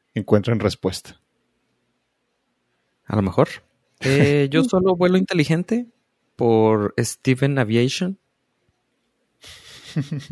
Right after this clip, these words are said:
Speaker 2: Este, <laughs> eh, les voy a dar una, les voy a contar una historia de Southwest Airlines,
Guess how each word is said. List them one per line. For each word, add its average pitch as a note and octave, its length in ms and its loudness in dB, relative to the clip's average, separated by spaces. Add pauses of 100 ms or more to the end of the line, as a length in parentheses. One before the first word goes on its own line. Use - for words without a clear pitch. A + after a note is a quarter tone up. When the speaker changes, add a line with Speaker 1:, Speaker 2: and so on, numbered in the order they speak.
(540)
Speaker 2:
Este, A#2 680 -2
<laughs> F3 1700 0
eh, D#3 760 2 (640)
les F3+ 160 2
voy F#3 160 0
a G3+ 60 2
dar G#3 180 2
una, F#3+ 920 -2 (460)
les C#3 160 0
voy D3+ 240 2
a D#3+ 60 0
contar C3+ 320 2
una B2+ 140 0
historia A#2+ 520 0
de C3 480 0
Southwest A#2+ 800 0
Airlines, D3 560 -2